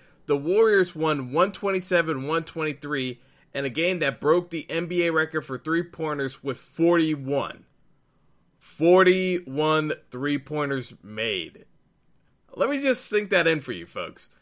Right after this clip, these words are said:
Forty-one three-pointers. Most N B A games, even with the shooting increase, most N B A games has less than twenty-five three-pointers made. So forty-one is just getting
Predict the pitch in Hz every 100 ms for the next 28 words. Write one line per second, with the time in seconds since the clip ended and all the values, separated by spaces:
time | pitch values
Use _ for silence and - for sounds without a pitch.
0 | _ _ _ - 180 226 233 214 190 208
1 | 180 185 185 190 165 101 - _ _ 135
2 | 202 311 294 269 262 233 233 233 175 165
3 | 156 147 - _ _ - 262 277 240 165
4 | 185 220 - - - 175 165 - 190 196
5 | 202 185 - 190 190 208 220 220 - _
6 | _ - 277 330 294 285 262 247 233 247
7 | 202 185 196 202 185 185 214 - 196 -
8 | - 196 220 214 208 196 185 190 185 190
9 | 165 127 151 160 - _ _ _ _ _
10 | - 180 180 - - 262 311 302 233 247
11 | 202 160 180 185 202 - 196 208 180 -